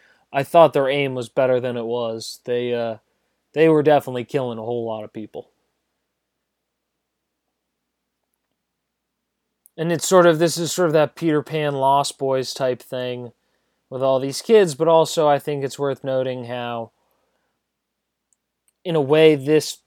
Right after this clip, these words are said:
this, these visuals of these heavily armed children, more or less, having taken over this palatial, very bougie estate, right, is the show's thesis statement in a way, which is that the old way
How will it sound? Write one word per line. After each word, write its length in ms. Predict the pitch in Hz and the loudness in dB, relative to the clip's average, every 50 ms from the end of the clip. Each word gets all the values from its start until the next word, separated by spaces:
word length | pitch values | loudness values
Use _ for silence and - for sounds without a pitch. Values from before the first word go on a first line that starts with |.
| _ | _
this, 260 | - 156 143 127 120 - - | -6 -4 -4 -6 -8 -8 -6
these 240 | 160 160 151 127 | -4 -4 -4 -4
visuals 640 | 120 110 139 165 160 135 147 147 139 139 139 131 123 | -4 -2 -2 0 0 0 0 0 0 0 0 -2 -4
of 100 | 131 120 | -6 -8
these 200 | 123 135 120 - | -8 -8 -8 -8
heavily 520 | - - - 170 175 156 156 147 147 139 143 | -8 -4 -2 -2 0 0 0 0 0 0 -2
armed 500 | 143 147 147 147 143 135 127 120 113 - _ _ - | -2 -2 -2 -2 -4 -4 -6 -8 -12 -16 _ _ -14
children, 640 | - - - - 196 175 175 135 120 135 135 127 | -12 -6 0 4 4 4 4 2 -2 -6 -6 -6
more 260 | 127 131 127 127 127 | -6 -4 -4 -2 -2
or 60 | 127 123 | -2 -2
less, 500 | 127 127 127 127 120 - - - - - _ _ _ _ _ _ _ _ _ _ _ _ _ _ _ _ _ - | -2 -2 -2 -2 -4 -6 -10 -16 -18 -20 _ _ _ _ _ _ _ _ _ _ _ _ _ _ _ _ _ -6
having 320 | - 151 160 143 143 139 | 0 0 2 2 0 -2
taken 400 | 120 - - 175 170 147 - 151 | -6 -2 0 0 0 0 0 0
over 280 | 143 147 151 151 139 139 | 0 2 2 2 0 -2
this 180 | 131 135 127 - | -4 -6 -6 -8
palatial, 1000 | _ - 139 135 131 143 147 147 139 - - 143 135 131 131 127 127 120 107 _ _ _ _ _ _ _ _ | _ -10 -6 -4 0 0 0 0 -2 -4 -4 -2 -2 0 0 0 -2 -4 -6 _ _ _ _ _ _ _ _
very 160 | - 147 143 | -4 -4 -2
bougie 640 | 135 107 - - 151 151 156 156 151 131 131 139 135 127 | -4 -6 -6 -2 0 2 2 2 2 0 -2 -4 -4 -4
estate, 420 | 117 - - - - 185 175 151 | -4 -6 -6 -2 0 2 2 4
right, 240 | 143 143 143 139 - | 2 2 0 -2 -2
is 380 | 151 170 165 160 151 139 123 117 | 0 0 2 2 0 -2 -4 -6
the 100 | - 135 | -6 -6
show's 560 | - - - 160 151 147 139 135 127 117 - | -4 -2 0 0 2 2 2 2 0 -2 -6
thesis 540 | - _ - 175 185 175 - - - 127 - | -12 _ -6 -4 -4 -4 -4 -6 -8 -10 -8
statement 480 | - - 139 135 131 110 135 131 131 | -6 -4 -4 -4 -4 -6 -8 -10 -10
in 80 | 127 127 | -8 -6
a 80 | 123 120 | -4 -4
way, 260 | 123 123 123 120 120 | -4 -2 -2 -2 -4
which 260 | 120 120 117 - - | -4 -6 -8 -8 -10
is 160 | 123 117 117 | -10 -8 -8
that 320 | 123 123 123 120 117 - _ _ _ _ _ _ _ _ _ _ _ | -6 -6 -4 -4 -6 -8 _ _ _ _ _ _ _ _ _ _ _
the 160 | - 135 143 - | -8 -8 -6 0
old 400 | - 180 180 185 180 180 175 156 | 2 4 6 6 6 6 4 4
way 600 | 156 151 156 156 156 151 151 147 143 135 123 _ | 4 4 4 6 6 6 6 4 4 2 0 _